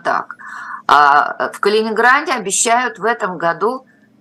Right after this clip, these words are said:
ну, что-то там, первую партию собрать, а, ну, что-то там десятки тысяч. Вообще они собирали сто восемьдесят тысяч. Ну, почувствуйте разницу. Поэтому,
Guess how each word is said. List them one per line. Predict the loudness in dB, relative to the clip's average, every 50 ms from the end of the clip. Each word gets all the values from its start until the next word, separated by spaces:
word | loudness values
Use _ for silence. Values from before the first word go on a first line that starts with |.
| _ _ _
ну, | -8 -6 -6
что-то | -6 -6 -4 0 0 0 0 0 0
там, | -2 -2 -4 -4
первую | -2 -2 0 0 0 0 -2 -4 -4
партию | 0 2 2 2 2 0 -4 -10 -8 -8 -6 -6
собрать, | -4 -2 -2 -2 -2 0 0 0 0 0 -4 -8 -18 _ _ _ _ _ _ _ _ _
а, | 0 2 4 4 2 2
ну, | -4 -6 -6
что-то | -6 -6 -6 -6 -6 -4 -2 -2
там | 0 0 0 0 -2 -4
десятки | -4 -4 0 2 2 2 2 0 -4 -12 _ -12 -12
тысяч. | -10 -8 -10 -10 -10 -12 -16 -16 -10 -2
Вообще | -2 0 0 0 -2 -2 -2
они | -2 0 -2
собирали | -2 -2 -2 -2 -2 0 2 2 2 2 0 -4 -8 -10 -12 -16 -18 _
сто | -8 -6 -2 2 2 2 2
восемьдесят | 2 2 2 0 0 -4 -4 -4 -4 -6 -6 -8 -10 -12 -14 -18 -20 _ _ -6
тысяч. | -6 -6 -6 -8 -12 -10 -10 -12 -12 -12 -16 -16 -16 -16 -8 -2
Ну, | -2 0 2
почувствуйте | 2 0 0 -2 -2 -2 -4 -4 -2 -4 -4 -4 -2 -4 -2
разницу. | -2 -2 -2 -4 -6 -10 -12 -14 -12 -6 -4 -4 -2 0
Поэтому, | 2 2 2 2 0 -2 -2 -2 0 0 0 -2 -4